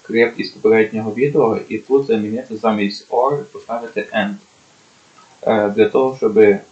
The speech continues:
перевіряло обов'язково ці дві умови. Запускаємо наш запит.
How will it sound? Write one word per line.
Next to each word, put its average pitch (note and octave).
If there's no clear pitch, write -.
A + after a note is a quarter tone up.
перевіряло A#2
обов'язково G#2
ці G#2+
дві A2
умови. G2+
Запускаємо G2+
наш G2
запит. G2